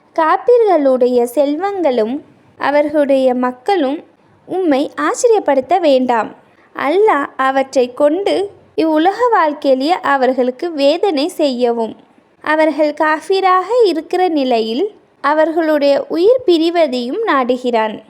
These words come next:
மறுமையை பற்றி. கபரில் மூன்று கேள்விகள். ஒரு தடவை நபி ஸல்லல்லாஹு அலைஹி வஸல்லம் அவர்கள் கூறினார்கள், ஈமானுள்ள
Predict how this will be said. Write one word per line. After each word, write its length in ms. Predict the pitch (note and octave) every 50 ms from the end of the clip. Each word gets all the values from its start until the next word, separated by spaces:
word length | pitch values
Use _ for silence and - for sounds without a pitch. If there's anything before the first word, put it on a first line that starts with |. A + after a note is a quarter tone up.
| _ _ _ _ _
மறுமையை 680 | B3+ C4 C#4 D4 E4 A4+ C5 C5 A#4 F4+ D4+ D#4 F#4+ F#4 -
பற்றி. 340 | D#4 B3+ - - - B3+ A#3+ - - _ _ _ _ _ _ -
கபரில் 540 | E4 D#4 D#4 - G#4+ A4 A4 F4 D#4+ F4+ G#4 F4 C#4+
மூன்று 280 | D4 D#4 D#4+ D#4 E4 D#4 D#4+ D#4
கேள்விகள். 520 | C4+ B3 B3 A#3+ A#3+ B3+ B3 C4 A3 - - - - _ _ _ _ _ _ _ _ _ D4
ஒரு 120 | D4 D4 D4 C4
தடவை 380 | C4+ C4 C4 D4 E4+ E4+ D#4+ C4+ C#4+ D#4 D#4
நபி 220 | B3 A#3 A#3 D4 D#4
ஸல்லல்லாஹு 480 | - E4+ D4+ D4 C#4+ C#4+ D4 D#4+ F4 E4 D4+
அலைஹி 160 | C4 B3 C4
வஸல்லம் 440 | C4 C4 C4 - B3+ A#3+ A#3+ B3 A#3+ A#3
அவர்கள் 400 | A3 A3 A3+ B3 B3 - C#4 B3 A#3+ -
கூறினார்கள், 720 | - C#4+ D#4 D#4+ D4+ C4 B3 A3 G3+ A3 G#3 A3+ G#3 G#3 A#3+ D4+ F4 - _ _ _ _ _ _ _ _ _
ஈமானுள்ள 640 | C#4 C#4 D4 E4 F#4 G4 G4 F#4+ F#4 F#4 F4+ F4+ F4